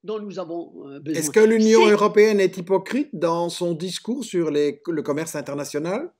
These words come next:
Speaker 1: Vous savez, je n'hésite pas une seconde à vous répondre là-dessus parce que c'est un domaine où j'ai,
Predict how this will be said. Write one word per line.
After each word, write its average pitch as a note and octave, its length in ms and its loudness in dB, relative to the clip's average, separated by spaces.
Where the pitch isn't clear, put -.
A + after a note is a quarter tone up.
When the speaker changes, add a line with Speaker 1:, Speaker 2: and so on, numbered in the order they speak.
Speaker 1:
Vous F3+ 120 -2
savez, A#3+ 460 2
je E3 120 -6
n'hésite A3+ 420 -6
pas - 220 -6
une C#4 140 -6
seconde B3 420 -6
à B3 60 -4
vous G3+ 140 -4
répondre A3+ 400 -10
là-dessus G#3+ 360 -8
parce - 180 -12
que G#3+ 120 -12
c'est A#3 240 -6
un A3+ 80 -4
domaine A3 400 -2
où G3+ 80 -8
j'ai, G3 320 -6